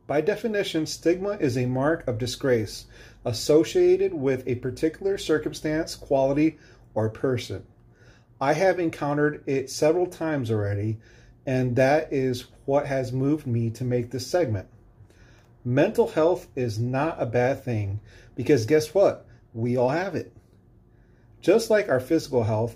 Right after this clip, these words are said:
our mental health is very important and can affect our daily lives if we start to decline. If we start feeling sick, we may start taking vitamins or even make an appointment with the doctor to get a checkup.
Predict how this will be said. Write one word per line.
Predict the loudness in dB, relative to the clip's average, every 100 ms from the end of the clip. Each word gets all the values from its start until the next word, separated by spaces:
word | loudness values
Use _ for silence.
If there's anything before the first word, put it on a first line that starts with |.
| -6
our | -4
mental | -2 -2 0 0
health | 2 0 -2
is | -4
very | -2 0 0 0
important | -4 -4 -4 -2 -4 -8 _ -20 _
and | -6 -4
can | -2
affect | -2 2 2 2 0
our | -2
daily | 0 0 2 2
lives | 2 0 0 -2 -6
if | -6 -4
we | -6
start | -4 0 0 -2
to | -6
decline. | -6 -4 -6 -6 -10 -16 _ _ _ _ _ _ _ _ _
If | 2 2
we |
start | 2 2 2 2
feeling | -2 -2
sick, | -2 2 2 0 -8 _ _ _ _ _
we | -2 0
may | 0 -2
start | 0 0 2
taking | 0 0 0
vitamins | 0 2 2 0 0 -2 -2
or | -2
even | 0 0 -2
make | -2 -2
an |
appointment | -4 -2 -2 0 -2
with | -2
the |
doctor | 0 0 0 -4 -6 -8 _ _ _ _ _
to | -4
get | 0 0 0
a | -4
checkup. | -2 -2 -2 -4 -12